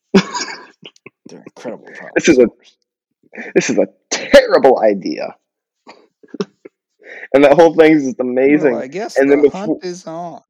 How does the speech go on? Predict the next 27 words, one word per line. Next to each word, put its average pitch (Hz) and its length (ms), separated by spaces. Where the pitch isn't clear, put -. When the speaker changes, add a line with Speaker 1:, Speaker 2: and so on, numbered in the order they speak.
Speaker 1:
on. 117 760
And 143 140
then 165 140
by 160 120
the, 151 220
you 151 200
get 147 260
into 160 260
the 143 120
station, 135 720
and, 127 440
like, 127 300
I've 107 180
already 131 340
said 143 160
it 117 120
a 110 80
couple 135 260
times, 107 360
just 117 220
referencing, 117 640
the 120 220
operations 135 760
on 110 160
this 107 160
roller 110 280
coaster 104 580